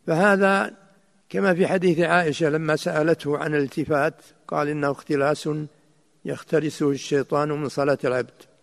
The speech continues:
والع-، والصلاة يجب أن تكون كاملة، ما ينبغي أن، أن الشيطان له، يكون له نصيب بنا. أما الثاني الذي يبطل الصلاة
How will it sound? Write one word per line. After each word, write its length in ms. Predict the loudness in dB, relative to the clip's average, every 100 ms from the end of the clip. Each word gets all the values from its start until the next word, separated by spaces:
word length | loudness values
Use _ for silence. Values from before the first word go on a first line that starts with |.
| _ _ -10
والع-، 680 | -4 0 0 0 2 4 4
والصلاة 480 | 2 0 2 4 4
يجب 280 | 4 4 0
أن 100 | 0
تكون 280 | 0 0 2
كاملة، 480 | 4 4 2 -2 -6 _ _ _ _ _
ما 220 | 0 4 4
ينبغي 320 | 4 4 4 4 2
أن، 320 | 0 -6 -12 -20 _ -4
أن 120 | -2
الشيطان 460 | 0 0 2 2 2
له، 280 | 4 2
يكون 460 | 0 -4 -2 0 2
له 160 | 2 2
نصيب 340 | 0 0 -2
بنا. 400 | -2 -6 -6 -6 -16 _ _ _ _ _ _ _
أما 160 | -2 0
الثاني 420 | 2 4 4 6
الذي 260 | 6 6 10
يبطل 340 | 8 8 4
الصلاة 520 | 4 4 6 6 4